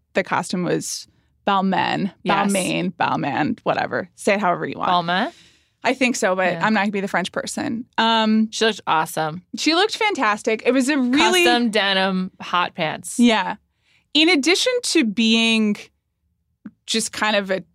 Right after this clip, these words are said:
Speaker 1: two-hour, uh,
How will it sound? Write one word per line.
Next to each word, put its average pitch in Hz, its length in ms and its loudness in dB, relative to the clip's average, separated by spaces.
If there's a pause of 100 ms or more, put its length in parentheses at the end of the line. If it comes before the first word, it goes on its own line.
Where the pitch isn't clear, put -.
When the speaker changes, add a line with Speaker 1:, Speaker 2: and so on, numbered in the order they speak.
(140)
Speaker 1:
two-hour, 196 1200 0 (1300)
uh, 190 80 0